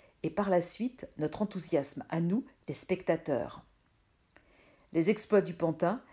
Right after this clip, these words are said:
révèlent la dextérité des animateurs et animatrices du film.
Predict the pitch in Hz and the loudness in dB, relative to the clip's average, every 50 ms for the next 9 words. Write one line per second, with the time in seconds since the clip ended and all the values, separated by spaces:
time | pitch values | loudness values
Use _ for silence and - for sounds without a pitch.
0 | - _ - 143 156 208 240 196 202 185 160 143 131 - - - 143 139 131 - | -12 _ -2 4 6 6 6 8 6 6 6 4 0 -4 -2 -2 -2 0 0 0
1 | 226 - - - - 202 170 185 175 - 190 165 151 143 143 170 170 185 180 170 | 0 0 -2 -4 -2 -2 -2 -4 -4 -4 -4 -4 -2 0 2 2 2 2 2 0
2 | 165 160 160 - 165 156 185 202 - - - 151 - - - 190 190 180 170 165 | 0 -2 -2 -2 -2 -2 -2 -2 -4 -4 -4 -4 -2 -2 0 0 0 0 0 -2
3 | 151 143 - - - 180 165 - 135 147 143 - - - 123 - - - | -2 -4 -6 -8 -8 -8 -8 -8 -8 -10 -10 -10 -10 -10 -10 -10 -10 -10